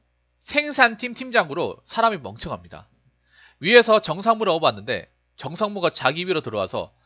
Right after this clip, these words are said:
석회 시간마다 욕을 얻어먹고 가끔 정말 누가 들어도 뜬금없는 개소리지 하는 헛소리를 하고 있습니다.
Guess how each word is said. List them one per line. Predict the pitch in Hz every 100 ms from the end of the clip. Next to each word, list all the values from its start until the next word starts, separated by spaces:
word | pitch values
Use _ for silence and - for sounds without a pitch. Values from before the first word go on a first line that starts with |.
| _ _
석회 | - 269 269
시간마다 | 247 202 175 113 101 131 _ _
욕을 | 123 160 156
얻어먹고 | 135 117 95 120 92 - _ _ _ _
가끔 | - - 226
정말 | 190 185 151
누가 | 175 220
들어도 | 190 170 143
뜬금없는 | 220 226 208 180 175
개소리지 | 127 165 123 101 82 _ _
하는 | - 170
헛소리를 | 160 202 220 165
하고 | 120 95
있습니다. | - 92 82 -